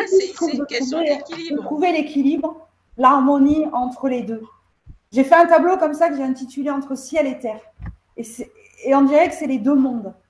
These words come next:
Speaker 1: Mais après, il y a une, il y a, hum,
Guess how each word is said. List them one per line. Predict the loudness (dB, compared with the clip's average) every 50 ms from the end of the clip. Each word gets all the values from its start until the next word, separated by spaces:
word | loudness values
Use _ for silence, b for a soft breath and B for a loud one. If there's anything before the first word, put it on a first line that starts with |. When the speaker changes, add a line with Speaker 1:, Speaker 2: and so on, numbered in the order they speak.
| _ _ _ _ _ _ _ _ _ _ _ _ _ _
Speaker 1:
Mais | 2 4
après, | 4 4 2 2 0 0
il | 2
y | 2
a | 2
une, | 2 2 0 0 -2 -2 -4 -6 -8 -10 -14 _ _ _ _ _ _ _ _ _ _ _ _ _ _ _ _ _ _ _ _ _ _ _ _ _ _ _ _
il | -4
y | -2
a, | 0 0 0 0 -2
hum, | -4 -6 -8 -10 -12 -12 -14 -16 -16